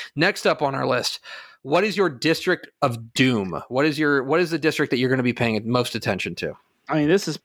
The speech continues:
Speaker 2: this is, it's gonna be the same district as it's been
Speaker 1: Yep.
Speaker 2: the past few years. District eleven six A. I mean, you've got obviously Duncanville and DeSoto headlining things. Cedar Hill right there in the mix. A rapidly improving Waxahachie squad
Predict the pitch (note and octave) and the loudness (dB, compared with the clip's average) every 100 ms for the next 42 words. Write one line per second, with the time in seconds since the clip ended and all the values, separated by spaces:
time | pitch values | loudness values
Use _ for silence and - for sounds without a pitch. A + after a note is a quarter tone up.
0 | - C#3 D#3 C#3+ - A#2+ - D#3+ D#3 C3 | -2 0 2 -2 -4 -6 0 0 0 0
1 | D#3 - D3 D3 D3+ E3 D3 C#3 B2 C3+ | 0 2 0 2 0 0 0 0 0 -2
2 | - B2 C#3+ D3 D3 C#3+ - C#3+ C3+ D3 | 0 0 2 2 2 0 -2 -2 2 2
3 | A#2 C3+ - C3 B2 B2+ C3 B2+ B2+ - | 2 -2 -2 -2 2 2 0 -2 -2 0
4 | C3 A#2 G#2+ G#2 G#2+ A#2 A#2+ A#2+ B2 - | 2 2 0 -2 -2 0 0 2 0 -4
5 | _ _ _ _ _ _ - B2+ C3+ - | _ _ _ _ _ _ -2 2 2 0
6 | A#2+ G#2+ C3 B2+ B2 C3 B2+ A#2 C3 B2+ | -2 0 0 0 0 2 0 0 0 2
7 | C3 B2+ C3 B2+ B2+ B2+ A#2+ C3 C3 C3 | 2 2 0 2 0 -2 -2 0 2 2
8 | A#2+ - - - B2+ B2 C3 C3+ C3 B2+ | 0 -6 -6 -2 0 0 0 2 2 0
9 | B2+ C3 C3 B2+ B2+ B2+ C3 - - - | 0 0 2 0 0 0 0 -2 -10 -18
10 | - - - C3 C3 B2+ A#2 A#2+ A#2 C#3+ | -18 -20 -8 0 2 2 0 -4 -2 0
11 | D3+ D3+ B2+ A#2+ A2+ A2+ C3 B2 A2+ A2+ | 0 0 0 0 0 0 2 2 2 0
12 | A#2 A#2+ A#2+ A#2 B2 - B2 - C3 A#2+ | 2 2 -2 0 0 2 -2 -2 0 2
13 | A#2+ B2+ | 2 0